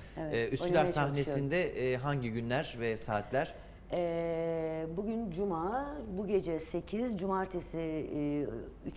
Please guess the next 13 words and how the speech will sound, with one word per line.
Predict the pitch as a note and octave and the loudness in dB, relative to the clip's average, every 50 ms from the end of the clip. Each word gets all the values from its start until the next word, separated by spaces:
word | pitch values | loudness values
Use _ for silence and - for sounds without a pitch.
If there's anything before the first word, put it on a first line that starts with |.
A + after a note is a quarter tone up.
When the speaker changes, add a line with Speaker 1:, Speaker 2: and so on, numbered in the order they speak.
| - - | -8 -12
Speaker 1:
buçukta | - - - - - - D#3 D3 C#3 C3 - - | -14 -14 -14 -10 -2 2 4 4 4 2 0 0
oyunumuz | - C#3+ C3 C#3 D#3 E3+ D#3+ F3+ | -2 -2 0 -2 -4 -4 0 2
var, | G3+ G3 G3+ G3+ G3+ | 4 6 6 6 6
akşam | - C#3+ - - - D#3 C3+ - | 4 2 0 -2 -6 -6 -6 -6
sekizde | - - C#3 - C#3 B2+ - F3 F#3 | -8 -8 -8 -8 -6 -2 0 4 6
var | G#3+ G#3+ A3 G#3+ | 6 6 6 6
ve | G#3+ G3+ | 4 2
Pazar | G3+ G3 F#3+ - F3 D3+ C#3+ | 2 0 0 2 2 2 2
günü | C#3 C#3 F3+ G3+ F#3+ - D#3+ | 2 0 -2 -2 -4 -4 -6
üç | D#3 - - | -8 -8 -10
buçukta | - - - - - D#3 D3 | -10 -10 -10 -4 -2 -2 0
oyunumuz | - C#3 C3 A2+ A#2 B2+ A#2 - - - | 0 -2 -4 -4 -6 -8 -8 -8 -4 0
var. | B2 G3+ B3 | 0 2 0